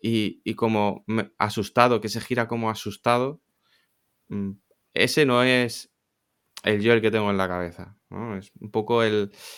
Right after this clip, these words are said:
lo que no me acabó de gustar. Pero bueno, ta-, se entiende que es lenguaje serie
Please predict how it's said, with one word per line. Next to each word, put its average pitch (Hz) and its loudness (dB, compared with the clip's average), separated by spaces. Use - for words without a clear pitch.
lo 110 2
que 110 0
no 117 0
me 123 -2
acabó 110 -2
de 117 0
gustar. 87 -8
Pero 98 0
bueno, 104 2
ta-, 120 0
se - -4
entiende 120 -2
que 123 -4
es 117 -8
lenguaje 120 -4
serie 156 -2